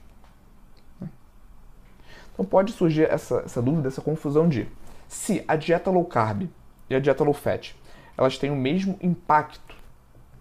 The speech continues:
para o emagrecimento, então eu posso prescrever qualquer uma das duas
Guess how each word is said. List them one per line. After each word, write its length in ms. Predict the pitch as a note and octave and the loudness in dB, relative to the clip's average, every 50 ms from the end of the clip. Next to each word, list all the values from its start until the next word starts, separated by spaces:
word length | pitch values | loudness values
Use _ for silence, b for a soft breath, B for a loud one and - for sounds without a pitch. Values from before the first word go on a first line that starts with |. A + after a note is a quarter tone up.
| - - | -14 -2
para 160 | - A#2 A#2+ C3+ | 0 2 2 2
o 20 | |
emagrecimento, 840 | D3 E3 F3 E3+ D#3+ D3+ D3 - - A2+ A2+ A#2 D#3+ F#3 F#3+ - - - - - B B B B B B B | 2 2 0 0 0 -2 -4 -4 -6 -6 -4 -2 -2 -2 -4 -6 -12 -20 -20 -20 B B B B B B B
então 140 | - - A3 | -2 2 2
eu 100 | A#3 A#3 | 4 2
posso 340 | A#3 A#3 D3+ E3 F#3 - F#3+ | 4 4 4 4 4 2 -2
prescrever 800 | - - - F#3+ G#3 G#3+ - - - G#3+ F3+ D3 B2+ C3 - - - - - - - | 0 2 2 2 4 2 0 0 0 2 2 2 0 -2 -2 -6 -12 -20 -20 -6 4
qualquer 340 | - G#3 G3 G3+ - D#3+ | 4 4 4 6 6 4
uma 120 | C3+ D#3 D#3+ | 6 6 4
das 160 | E3+ F3 E3+ | 2 2 2
duas 380 | D#3 C#3+ C#3+ E3+ F#3+ - - | 0 0 0 0 -2 -4 -10